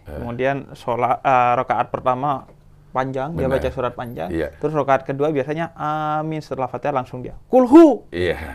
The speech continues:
Speaker 2: Gitu
Speaker 1: Iya,
Speaker 2: kan.
Speaker 1: udah.
Speaker 2: Suruh, suruh baca
Speaker 1: Udah.
Speaker 2: kulhu imamnya.
Speaker 1: Malaikat juga udah hafal ya. <laughs> Kulhu
Speaker 2: Kulhu.
Speaker 1: lagi, kulhu lagi.
Speaker 2: Baru imamnya baru
Speaker 1: Iya, iya.
Speaker 2: <laughs> diingetin biar gak panjang.
Speaker 1: <laughs>
Speaker 2: Nah, eh, dia surat Makkiyah.
Speaker 1: Iya.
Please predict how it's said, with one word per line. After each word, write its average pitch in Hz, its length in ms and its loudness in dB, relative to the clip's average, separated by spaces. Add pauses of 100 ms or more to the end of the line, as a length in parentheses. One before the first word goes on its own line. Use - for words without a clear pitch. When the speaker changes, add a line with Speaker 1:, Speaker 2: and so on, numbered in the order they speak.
(440)
Speaker 2:
Gitu 165 240 4
Speaker 1:
Iya, - 120 2
Speaker 2:
kan. - 120 -2
Speaker 1:
udah. 127 180 -4 (340)
Speaker 2:
Suruh, 165 260 4 (380)
suruh 208 200 10
baca 214 140 8
Speaker 1:
Udah. 190 140 6
Speaker 2:
kulhu 208 300 8 (100)
imamnya. 151 160 2
Speaker 1:
Malaikat 135 360 8
juga 139 220 2
udah 123 160 6
hafal 123 260 4
ya. 92 140 2 (360)
<laughs> - 360 2
Kulhu 127 180 4
Speaker 2:
Kulhu. 240 160 8
Speaker 1:
lagi, 254 140 10 (140)
kulhu 107 240 4
lagi. 95 160 2
Speaker 2:
Baru 160 160 6
imamnya 156 420 6
baru 147 320 8
Speaker 1:
Iya, 107 340 4
iya. 165 120 4 (180)
Speaker 2:
<laughs> 185 180 -6
diingetin 156 560 8
biar 135 200 6
gak 131 160 6
panjang. 131 340 4 (280)
Speaker 1:
<laughs> - 260 -6
Speaker 2:
Nah, 151 180 8 (540)
eh, 165 520 10 (120)
dia 175 200 10
surat 214 320 8
Makkiyah. 165 460 2 (140)
Speaker 1:
Iya. - 260 0